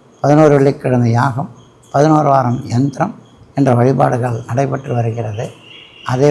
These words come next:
போல ரிஷிகள் கொடுத்த கலாச்சாரத்தை நாம் பின்பற்ற வேண்டும். பட்டையிட்டுக் கொள்ளுதல்,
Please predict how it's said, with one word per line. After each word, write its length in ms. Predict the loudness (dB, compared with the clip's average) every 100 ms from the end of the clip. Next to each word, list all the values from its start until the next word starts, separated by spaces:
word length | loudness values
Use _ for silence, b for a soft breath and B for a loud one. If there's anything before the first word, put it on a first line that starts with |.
| 2
போல 160 | 0 2 2 0 -8 -20 -20 -14 0
ரிஷிகள் 580 | 0 2 0 0 -2
கொடுத்த 380 | -2 -4 -2 -6
கலாச்சாரத்தை 840 | -4 0 0 2 2 2 0 -6 -6 -8 -14 _ _
நாம் 280 | -4 -2 0
பின்பற்ற 460 | 0 0 0 -2 -2
வேண்டும். 360 | -2 -2 -6 -10 -14 -12 -14 -8
பட்டையிட்டுக் 500 | -6 0 0 0 -4
கொள்ளுதல், 380 | -2 0 0